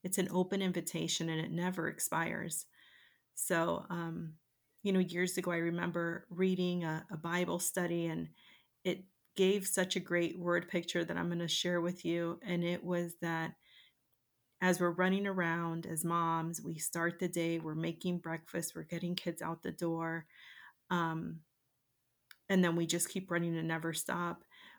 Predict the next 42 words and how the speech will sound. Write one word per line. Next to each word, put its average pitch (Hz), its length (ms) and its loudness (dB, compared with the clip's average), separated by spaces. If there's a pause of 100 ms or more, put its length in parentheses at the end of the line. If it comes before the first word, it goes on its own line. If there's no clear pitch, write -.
What 185 280 4
if 208 260 2
you 180 180 2
woke 175 300 0
up 175 300 -2
a 180 60 -2
little 175 240 2
bit 220 220 -2
early, 180 520 2
right? 180 320 -6
'Cause - 260 -6 (140)
I, 175 260 -4
I 175 100 -4
like 170 240 -6
to - 100 -10
start 175 260 -6
my 170 140 -2
morning 165 540 -4 (280)
in 175 140 -2
prayer. 180 580 0 (540)
Um, 165 480 0 (720)
and 185 160 4
what 175 140 2
if 190 180 -2
you 185 160 4
were 170 240 -2
to 160 120 -4
just 160 320 -4
picture 160 640 -2 (440)
that 170 260 0
right 180 300 2
there 175 280 2
on 175 160 0
your 180 120 -2
kitchen 196 380 -2
table 165 520 -4
as 170 160 -2
you're 165 120 0
running 170 340 0
around 170 340 -2
is 160 160 -2
Jesus - 640 -6